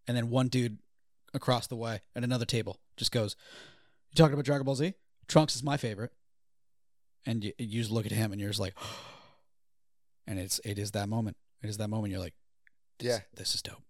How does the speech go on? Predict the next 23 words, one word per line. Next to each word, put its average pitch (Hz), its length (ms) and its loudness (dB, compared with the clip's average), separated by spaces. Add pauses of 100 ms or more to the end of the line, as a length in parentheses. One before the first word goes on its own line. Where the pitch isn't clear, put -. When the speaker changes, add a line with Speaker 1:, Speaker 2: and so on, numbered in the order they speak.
(120)
Speaker 2:
Oh 120 100 2
yeah. 117 260 2
Imagine, 120 640 0
imagine 123 420 0
if 127 180 -4
you 127 80 -4
will, 113 340 2 (360)
completely 151 400 0
different 127 280 2
scenario. 110 580 0 (120)
You're 123 140 -2
Speaker 1:
Uh-huh. 123 60 2
Speaker 2:
in 120 60 0
a 113 40 -2
cafe. 98 480 -4 (180)
Speaker 1:
Yeah. 104 140 -6 (800)
Speaker 2:
Alone 120 460 4
at 110 120 -2
a 104 40 -4
table, 110 520 -2 (440)
studying 101 640 0
lines. 90 460 -10 (280)
Speaker 1:
Yeah. 110 120 -2